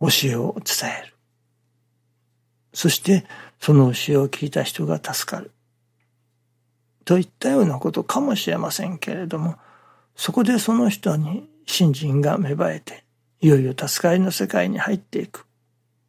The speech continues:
その助かりの世界へ導くことは、教えだけでは難しいと。まあ、大変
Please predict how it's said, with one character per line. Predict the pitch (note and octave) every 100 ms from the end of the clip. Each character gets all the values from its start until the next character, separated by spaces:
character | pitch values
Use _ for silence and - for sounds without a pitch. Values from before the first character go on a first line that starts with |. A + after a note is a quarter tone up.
| _ _ _ _ - - _
そ | - E3+
の | F3
助 | D#3+ - -
か | G#3
り | A3+
の | G#3+
世 | G3+ A3+
界 | - G3+ C#3+
へ |
導 | D3 C#3+ - G3+ G#3+
く | -
こ | - G#3
と | G#3 G#3
は、 | - - - _ _ _ _ _ _ _ _ _
教 | D3 - F#3
え | G3
だ | G3+
け | G#3 G#3+
で | B3
は | A3+ - D4+ - -
難 | C#3+ - G3
し | G3 -
い | -
と。 | - _ _ _ _ _ _ _
ま | D3
あ、 | - - _ _ _ _ _ _ _ _ _
大 | - C3
変 | - C#3+